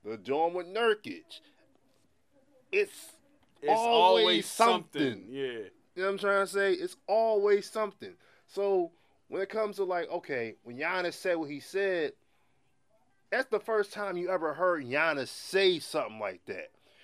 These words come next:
Speaker 1: With Embiid, now, he might not say, "We need this, we need that," but he has shown that if, if, if, if he'll definitely throw you, he'll definitely,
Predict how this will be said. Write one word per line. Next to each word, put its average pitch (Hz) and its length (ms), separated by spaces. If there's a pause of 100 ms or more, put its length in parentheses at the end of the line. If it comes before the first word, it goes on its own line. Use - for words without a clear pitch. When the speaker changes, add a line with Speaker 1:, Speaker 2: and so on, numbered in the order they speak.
(240)
Speaker 1:
With 175 200
Embiid, 202 680 (440)
now, 131 340 (340)
he 226 140
might 208 260
not 170 160
say, 160 200
"We 147 200
need 147 280
this, 131 180
we 127 120
need 113 240
that," 180 400
but 117 180 (140)
he 196 220
has 190 260
shown 220 460
that 160 260 (920)
if, 90 180 (120)
if, 85 140 (340)
if, 104 160 (120)
if 92 220 (760)
he'll 160 200
definitely 233 360
throw 220 160
you, 208 200
he'll 254 200
definitely, 302 500